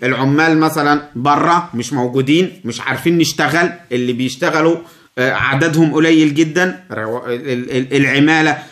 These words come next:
آه، دفع ال-، ال-، الأيدي العاملة مش موجودة، أصبحت غالية بسبب ندرتها، المواد اللي موجودة أصبحت نادرة قليلة ف-،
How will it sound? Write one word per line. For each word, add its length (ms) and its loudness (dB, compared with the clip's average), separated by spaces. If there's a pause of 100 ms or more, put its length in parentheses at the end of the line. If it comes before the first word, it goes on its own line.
(220)
آه، 160 -2
دفع 360 -4
ال-، 180 0 (100)
ال-، 440 0
الأيدي 440 2
العاملة 560 2 (220)
مش 240 -2
موجودة، 600 2 (680)
أصبحت 480 -2
غالية 500 2 (180)
بسبب 400 0
ندرتها، 580 2 (240)
المواد 640 4 (140)
اللي 180 2
موجودة 800 2 (140)
أصبحت 420 -2 (100)
نادرة 400 2
قليلة 640 2 (220)
ف-، 100 -4